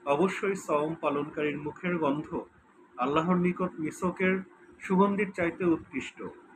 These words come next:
সে আমার জন্য আহার,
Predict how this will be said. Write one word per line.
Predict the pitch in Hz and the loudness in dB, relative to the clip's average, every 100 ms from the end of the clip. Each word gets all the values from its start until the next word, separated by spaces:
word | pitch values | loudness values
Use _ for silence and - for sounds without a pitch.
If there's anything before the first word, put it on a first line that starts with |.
| - _ - - - - - | -20 _ -20 -20 -20 -20 -16
সে | - 208 202 220 214 - | -4 6 8 8 6 0
আমার | 160 185 185 | 4 6 4
জন্য | 160 196 196 | 4 2 4
আহার, | 196 131 147 160 151 170 | 4 6 4 4 2 2